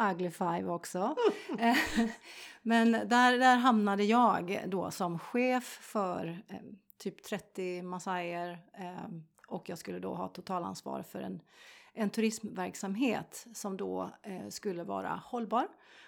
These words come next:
och verkligen bjuda gästen på, eh, någonting speciellt.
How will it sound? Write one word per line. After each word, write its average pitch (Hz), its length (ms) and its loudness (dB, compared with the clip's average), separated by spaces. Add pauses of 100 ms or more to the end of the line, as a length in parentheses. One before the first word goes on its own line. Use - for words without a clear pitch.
(180)
och 190 280 -8
verkligen 190 340 -6
bjuda 175 400 -4
gästen 170 500 -8
på, 180 500 -6 (240)
eh, 175 180 -10
någonting 180 300 -10
speciellt. 226 760 -2